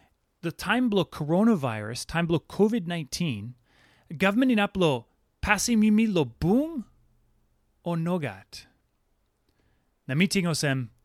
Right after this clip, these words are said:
all in up lo pass him you me. Why? Lo protect him life blow you me. Now, some example me give him.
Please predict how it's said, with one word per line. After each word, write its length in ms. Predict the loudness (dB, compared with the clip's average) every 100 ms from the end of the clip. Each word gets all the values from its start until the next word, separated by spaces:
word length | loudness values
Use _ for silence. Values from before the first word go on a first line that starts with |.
| _ _
all 140 | -6 -4
in 160 | -2
up 180 | -2 -4
lo 100 | -8
pass 340 | -10 -10 -10 -10
him 140 | -10
you 80 | -10
me. 220 | -12 -16 _ _
Why? 560 | -8 -2 2 2 2 -4 _ _ _ _ -4
Lo 100 | -4
protect 580 | -2 -6 -4 -8 -6
him 180 | -4 -2
life 400 | -2 -4 -6 -6
blow 100 | -12
you 180 | -12 -12
me. 240 | -16 -20 -20 _ _ _ _ _ _ _ _ _ _ -20 -16 0
Now, 220 | 2 2 _ _ _ _ _ _ _ _ -4
some 180 | 2 2
example 460 | 2 2 2 2
me 100 | 2
give 220 | 2 2 2
him. 300 | 2 0